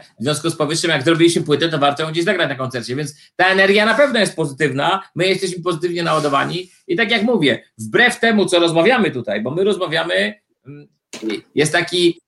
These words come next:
jest taki dziennikarz, ja go akurat nie popieram, ale jego hasło mi się podoba, my mówimy jak jest. Natomiast, natomiast to nie znaczy, e, to nie znaczy, że mamy, e, być pesymistami. Ja nie jestem pesymistą, ja generalnie jestem optymistą i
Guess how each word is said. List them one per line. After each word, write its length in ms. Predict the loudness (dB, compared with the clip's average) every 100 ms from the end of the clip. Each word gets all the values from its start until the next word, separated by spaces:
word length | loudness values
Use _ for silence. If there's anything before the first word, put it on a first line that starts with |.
| -6
jest 280 | -2 0 2
taki 240 | 0 0
dziennikarz, 480 | 2 2 4 4 2
ja 80 | 2
go 120 | 2
akurat 300 | 2 2 2
nie 80 | -2
popieram, 400 | 0 2 2 2
ale 120 | 0
jego 140 | -2 0
hasło 280 | -2 -2
mi 80 | -10
się 80 | -6
podoba, 440 | -2 0 0 -2 -6 2
my 120 | 4
mówimy 300 | 6 4 4
jak 160 | 2 4
jest. 440 | 2 0 -8 -20 _ _ _
Natomiast, 500 | -4 0 0 0 -2 0
natomiast 420 | 0 0 -2 0
to 60 | 0
nie 140 | 0
znaczy, 500 | 0 -2 0 -2 -2 _ _ _
e, 180 | 0 0
to 160 | 2 0
nie 140 | 2
znaczy, 380 | 2 0 0 0
że 120 | 0
mamy, 460 | 0 0 0 -2 -4 _ _
e, 60 | 0 2 4 2 0
być 360 | -2 -2 -2 -2
pesymistami. 680 | -2 0 2 4 2 4 2
Ja 180 | 2
nie 80 | 2
jestem 260 | 0 0 0
pesymistą, 500 | -2 -2 -4 -2 -2
ja 60 |
generalnie 380 | -2 0 0 0
jestem 240 | -2 -2 -2
optymistą 520 | -2 -6 -4 -2 -2
i 200 | -2